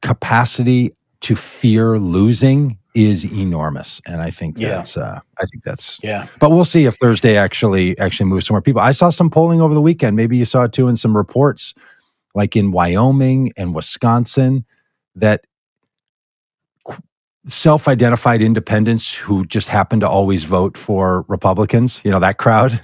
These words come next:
Speaker 1: you know, like, "I'm not a Republican." Just turns out
Speaker 2: Yeah.
Speaker 1: that's the only people I ever vote for.
Speaker 2: Yep. <clears throat>
Speaker 1: Those people are moving away from Trump in those
Speaker 2: Yes.
Speaker 1: important states.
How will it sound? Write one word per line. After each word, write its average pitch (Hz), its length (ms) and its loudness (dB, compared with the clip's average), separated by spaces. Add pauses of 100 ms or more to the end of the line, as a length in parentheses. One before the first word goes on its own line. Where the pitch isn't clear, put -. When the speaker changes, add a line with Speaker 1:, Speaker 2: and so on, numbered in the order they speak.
(120)
Speaker 1:
you 110 100 0
know, 104 80 2
like, 98 220 -2 (200)
"I'm 127 120 0
not 95 120 0
a 78 40 -4
Republican." 78 600 -6 (260)
Just - 200 -10
turns 107 180 0
out 92 60 4
Speaker 2:
Yeah. - 60 -2
Speaker 1:
that's 82 180 -4
the 95 60 -4
only 90 160 -2
people 87 260 0
I 85 60 2
ever 85 120 -2
vote 92 200 0
for. 123 220 0 (460)
Speaker 2:
Yep. - 260 -4 (500)
<clears throat> - 680 -2
Speaker 1:
Those 123 360 4
people 156 540 2 (580)
are 120 100 4
moving 113 320 4
away 95 280 2
from - 180 -4
Trump 90 340 -2 (220)
in 98 100 -2
those 87 180 -2
Speaker 2:
Yes. 87 100 -2
Speaker 1:
important 85 300 -2
states. - 480 -6